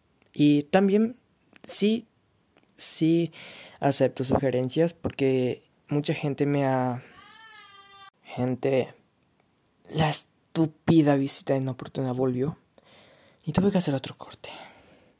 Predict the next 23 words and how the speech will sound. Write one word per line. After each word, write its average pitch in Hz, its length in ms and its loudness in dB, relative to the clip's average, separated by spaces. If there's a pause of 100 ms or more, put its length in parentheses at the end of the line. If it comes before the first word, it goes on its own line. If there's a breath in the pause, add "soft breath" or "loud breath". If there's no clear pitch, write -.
(880 loud breath)
Ya 151 180 4
saben 151 400 0 (100)
qué 151 200 -2 (140)
tan 139 240 2
jodida 131 440 -2
está 127 180 -4
mi 131 140 -2
vida. 147 340 -4 (680 loud breath)
Perdón, 131 520 -2 (180)
este 131 240 -4
es 135 140 0
un 139 160 -2
podcast 170 640 2 (200)
profesional 143 760 0 (100)
y 143 100 -4
ya 151 140 2
hice 147 200 0
dos 160 340 0
cortes 143 760 -2 (160)
bien 143 420 2
chaferos. 117 720 -4 (960 loud breath)
Perdón, 135 380 4
gente. 113 360 -10